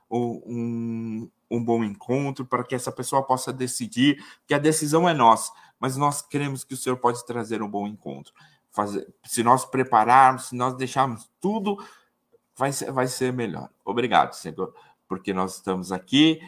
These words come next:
e juntos podemos, em família, estar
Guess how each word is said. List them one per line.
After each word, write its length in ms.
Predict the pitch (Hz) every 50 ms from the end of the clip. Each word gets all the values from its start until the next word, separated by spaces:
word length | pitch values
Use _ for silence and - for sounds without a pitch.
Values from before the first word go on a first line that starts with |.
| - _ _ -
e 120 | 120 117
juntos 460 | 110 104 117 127 135 139 131 - -
podemos, 680 | - - 120 117 113 113 98 95 95 - - - - _ _ - - - - _ -
em 140 | 87 104 113
família, 640 | 107 - - 113 107 98 95 92 90 85 82 76 - _ _ _ _ _ _ _ _
estar 480 | - 92 - - - 98 95 98 95 -